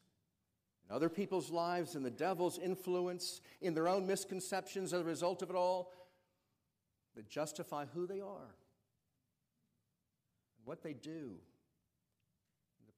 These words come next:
present time, as if, given what I've experienced, my sin is inevitable. Isn't that what Eve is saying? "I was deceived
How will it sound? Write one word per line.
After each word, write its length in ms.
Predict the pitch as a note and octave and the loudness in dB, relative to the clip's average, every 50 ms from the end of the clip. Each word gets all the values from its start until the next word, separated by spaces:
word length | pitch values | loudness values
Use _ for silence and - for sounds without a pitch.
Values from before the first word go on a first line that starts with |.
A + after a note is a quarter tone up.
| _ | _
present 340 | - D3 C#3+ C3 C3 B2+ C3 | -8 -8 -6 -6 -8 -10 -12
time, 360 | - D3+ C3+ C3 A#2+ G#2+ G#2 - - | -12 -12 -12 -12 -12 -12 -14 -14 -14
as 340 | C#3+ D3+ D#3+ F3 F3 - - - - | -10 -8 -6 -6 -6 -6 -8 -8 -6
if, 640 | - G#3 A#3+ C#4 B3 - - - - - - - - _ _ _ _ _ - _ _ | -2 -2 0 -2 -2 -4 -10 -14 -16 -16 -18 -20 -20 _ _ _ _ _ -20 _ _
given 680 | - A3 C#4 E4+ D#4+ D#4 F4+ F4+ E4 E4 D#4+ D#4 B3 | 2 4 4 4 4 4 4 4 6 4 4 2 0
what 180 | G3 B3 C4 A3 | 0 0 2 2
I've 240 | A3+ B3 B3+ G3 B3+ | 4 6 6 6 4
experienced, 1300 | - - - - - - - C4 B3+ A#3 G#3 F3 D3+ C#3+ C#3+ C#3+ F#3 A3 - - - - - - - - - - _ _ _ _ _ _ _ _ _ _ _ _ _ _ _ _ _ _ - | 4 0 0 -2 -2 -2 2 6 8 10 10 10 8 6 6 4 2 2 0 -2 -4 -4 -4 -6 -8 -8 -8 -12 _ _ _ _ _ _ _ _ _ _ _ _ _ _ _ _ _ _ -4
my 220 | G3 G#3+ B3 C#4 | 0 2 2 2
sin 380 | C4+ - - - - B3+ B3+ B3 | 2 0 -2 0 4 4 6 6
is 160 | C4 B3 F#3+ | 6 6 6
inevitable. 840 | A#3+ A3 G#3+ G3 F3+ E3 D3+ - D3+ C3 A2 F#2+ G#2 F2 D#2 - - - - _ _ _ _ _ _ _ _ _ _ _ _ _ _ _ _ _ _ _ _ _ _ - | 6 6 6 6 6 4 4 4 2 0 0 0 -2 -4 -4 -8 -14 -20 -20 _ _ _ _ _ _ _ _ _ _ _ _ _ _ _ _ _ _ _ _ _ _ -14
Isn't 200 | C3 - A3+ A3 | -12 -12 -10 -8
that 120 | A3 A3 | -8 -6
what 120 | F#3 F#3 F3 | -4 -4 -4
Eve 180 | F3+ F#3+ F3 | -4 -4 -6
is 160 | F3+ F3+ - - | -8 -10 -10 -12
saying? 340 | F3 D#3+ F3+ G3 F#3+ F3 - _ _ _ _ _ _ _ _ _ _ _ _ _ _ _ _ _ | -12 -12 -14 -14 -16 -18 -20 _ _ _ _ _ _ _ _ _ _ _ _ _ _ _ _ _
"I 120 | A3 A#3 | -6 -2
was 180 | C4+ D4+ B3+ - | -2 0 -2 0
deceived 1120 | - G#3+ - - - - - - C#4 E4+ E4+ D#4+ G3+ C3+ A#2 G2+ - - - - - - | 0 0 0 0 -2 -2 -2 0 2 2 2 2 2 0 -2 -2 -6 -8 -12 -14 -14 -14